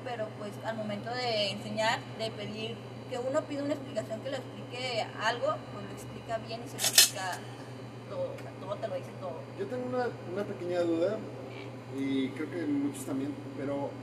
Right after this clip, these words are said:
Speaker 2: ¿alguno, alguna vez en el segundo, en la segunda clase pidió alguna disculpa o al final de la primera?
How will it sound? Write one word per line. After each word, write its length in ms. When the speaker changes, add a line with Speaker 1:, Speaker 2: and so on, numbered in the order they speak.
Speaker 2:
¿alguno, 840
alguna 380
vez 300
en 180
el 140
segundo, 800
en 80
la 100
segunda 300
clase 300
pidió 260
alguna 260
disculpa 500
o 180
al 100
final 320
de 60
la 60
primera? 420